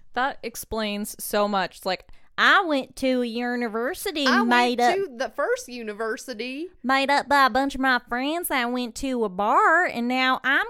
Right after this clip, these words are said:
Speaker 1: gonna be a senator."
Speaker 2: It's nepotism is what that
Speaker 1: <laughs>
Speaker 2: is.
Speaker 1: Do people in Ohio sound like that?
Speaker 2: No,
Speaker 1: No.
Speaker 2: they don't. And people in Ohio are
Speaker 1: Are,
Speaker 2: very, my aunt lives
Speaker 1: are
Speaker 2: in
Speaker 1: they
Speaker 2: Ohio.
Speaker 1: like, "Oh, like,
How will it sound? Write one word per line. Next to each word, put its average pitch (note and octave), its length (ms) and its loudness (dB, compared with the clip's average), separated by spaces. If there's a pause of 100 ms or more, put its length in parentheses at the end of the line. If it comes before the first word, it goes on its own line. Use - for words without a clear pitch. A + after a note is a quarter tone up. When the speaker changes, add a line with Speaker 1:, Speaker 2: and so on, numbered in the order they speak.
Speaker 1:
gonna C#4+ 180 -2
be B3 240 -6
a D#4 40 -6
senator." C4 1080 -2
Speaker 2:
It's A3 520 -10 (400)
nepotism F#3+ 880 -2 (220)
is G3 200 2
what D#3+ 260 -4
that F3+ 200 2
Speaker 1:
<laughs> - 80 -4
Speaker 2:
is. - 120 -6
Speaker 1:
Do B3 100 0
people C#4+ 300 6
in G4 100 4
Ohio G#3 440 2
sound F#3+ 360 -2
like A3+ 200 -4
that? C#4 320 -2
Speaker 2:
No, F#3 280 0
Speaker 1:
No. F3+ 40 -4
Speaker 2:
they F#3+ 120 -2
don't. E3+ 360 -8
And A3 100 -10
people F4+ 260 -2
in G#4 80 -2
Ohio B3 640 -2 (720)
are A3+ 160 6
Speaker 1:
Are, G#3 40 4
Speaker 2:
very, A3+ 280 0
my F4+ 260 2
aunt A4 220 -2
lives A3+ 180 -2
Speaker 1:
are B3 60 4
Speaker 2:
in B3+ 60 4
Speaker 1:
they D4 40 6
Speaker 2:
Ohio. D4 120 6
Speaker 1:
like, - 160 2
"Oh, E4+ 440 6
like, A#3+ 240 -2